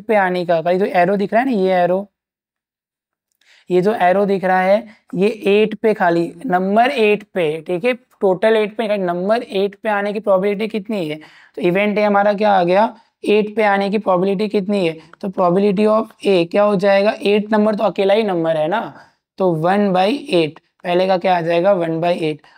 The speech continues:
अब इवेंट बी की बात करूँ मैं, इवेंट बी में क्या पूछा है हमसे, देखो ध्यान से, इवेंट बी में हमसे पूछा है an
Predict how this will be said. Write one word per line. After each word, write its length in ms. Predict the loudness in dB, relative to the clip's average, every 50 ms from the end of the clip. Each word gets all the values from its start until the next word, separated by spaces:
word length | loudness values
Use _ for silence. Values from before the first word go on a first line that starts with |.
| _ -12 -8
अब 60 | -2
इवेंट 340 | 0 0 2 2 0 0 0
बी 180 | 2 0 0 2
की 120 | 2 0 2
बात 280 | 2 2 2 0 0
करूँ 280 | -2 0 2 2 2 2
मैं, 120 | 2 2
इवेंट 220 | 0 0 0 0 -2
बी 80 | -2
में 120 | -2 -4 -2
क्या 160 | 0 -2 0
पूछा 260 | 0 -2 -4 -4 -4
है 40 | -4 -2
हमसे, 160 | -4 -4 -4
देखो 220 | -4 -4 -4 -4
ध्यान 220 | -4 -4 -4 -6 -6
से, 240 | -8 -10 -10 -10 -12 _ _ _ _ _ _ _ _ _ _ _ _ _ _ _ _ _ _ _ _ _
इवेंट 320 | -2 0 0 2 2 2
बी 100 | 2 0
में 80 | 0 0
हमसे 220 | -2 -2 -2 -4 -2
पूछा 300 | -2 -4 -2 0 0 -2
है 300 | -2 -2 -4 -4 -2 -2
an 120 | -2 0